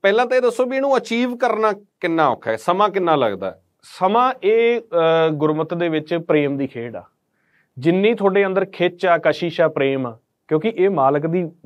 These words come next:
Speaker 2: ਦਾਤ ਆ। ਆਪਾਂ ਉਹਦੇ ਕੋਲ ਜਿੰਨੇ, ਜਿੰਨਾ ਆਪਾਂ ਵਿਚਾਰਾਂ ਤੋਂ ਰਹਿਤ ਹੋ ਕੇ ਰਹਿੰਦੇ ਆ, ਜਿੰਨਾ ਆਪਾਂ ਸਿਮਰਨ ਤੁਰਦੇ ਆ, ਫਿਰਦੇ ਆ, ਕਰਦੇ ਆ, ਇੱਧਰ ਮਿਹਨਤ ਕਰਦੇ ਆ, ਮਿਹਨਤ ਇਹੀ ਦੱਸੀ ਆ ਵੀ ਤੁਰਦੇ ਫਿਰਦੇ ਕਰਮ ਕਰਦੇ ਆ,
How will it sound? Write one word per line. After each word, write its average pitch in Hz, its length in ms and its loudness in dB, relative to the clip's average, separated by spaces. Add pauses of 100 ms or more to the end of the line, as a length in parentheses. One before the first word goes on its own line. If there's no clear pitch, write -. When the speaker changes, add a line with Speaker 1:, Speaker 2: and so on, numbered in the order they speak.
Speaker 2:
ਦਾਤ 127 320 2
ਆ। 104 100 -14 (420)
ਆਪਾਂ 156 300 0
ਉਹਦੇ 180 260 2
ਕੋਲ 190 180 0
ਜਿੰਨੇ, 175 540 -2 (380)
ਜਿੰਨਾ 190 520 2
ਆਪਾਂ 185 200 2
ਵਿਚਾਰਾਂ 160 400 2
ਤੋਂ 160 120 0
ਰਹਿਤ 160 200 2
ਹੋ 160 140 -4
ਕੇ 151 120 -2
ਰਹਿੰਦੇ 143 300 -2
ਆ, 135 80 -12 (300)
ਜਿੰਨਾ 143 280 -2
ਆਪਾਂ 165 180 2
ਸਿਮਰਨ 156 380 -2
ਤੁਰਦੇ 143 300 -2
ਆ, 147 40 -2
ਫਿਰਦੇ 143 280 -4
ਆ, 139 60 -6
ਕਰਦੇ 131 320 -2
ਆ, - 20 0
ਇੱਧਰ 147 300 -2
ਮਿਹਨਤ 139 280 -4
ਕਰਦੇ 127 360 -2
ਆ, 127 100 -10
ਮਿਹਨਤ 180 440 0
ਇਹੀ 170 300 2
ਦੱਸੀ 214 300 0
ਆ 170 60 4
ਵੀ 160 120 0
ਤੁਰਦੇ 156 380 0
ਫਿਰਦੇ 151 380 -2
ਕਰਮ 147 280 -2
ਕਰਦੇ 143 340 0
ਆ, 143 100 -6